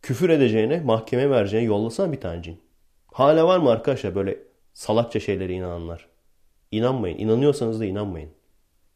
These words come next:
Bakın bana, ben sürekli çağırıyorum cin, hiç gelen yok. Neden? Ben ermiş bir adam mıyım? Ermiş bir adamım herhalde. Cin protection. Bazen mal insanlar, mal arkadaşlar yorum yazıyorlar.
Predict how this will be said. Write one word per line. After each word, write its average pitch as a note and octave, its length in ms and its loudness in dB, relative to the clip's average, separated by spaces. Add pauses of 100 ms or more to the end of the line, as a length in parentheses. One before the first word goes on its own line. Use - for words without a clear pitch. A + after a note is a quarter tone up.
(140)
Bakın C3+ 320 0
bana, A2 260 -4 (100)
ben A2 160 2
sürekli B2+ 440 -2
çağırıyorum B2+ 460 2
cin, B2 160 -6
hiç - 280 -16
gelen A#2 240 2
yok. - 260 0 (880)
Neden? A#2 280 0
Ben A#2+ 120 4
ermiş A#2+ 420 -2
bir F#2+ 60 -2
adam E2+ 240 -6
mıyım? D#2+ 200 -12
Ermiş A#2+ 440 0
bir G#2 60 0
adamım F2+ 300 -6
herhalde. E2+ 420 -10 (920)
Cin C3+ 220 0
protection. B2+ 600 0 (1400)
Bazen G#2 340 2
mal A2+ 280 4
insanlar, G2+ 440 -2
mal G2+ 220 -2
arkadaşlar F#2 520 -6 (500)
yorum G#2 300 0
yazıyorlar. F2 480 -8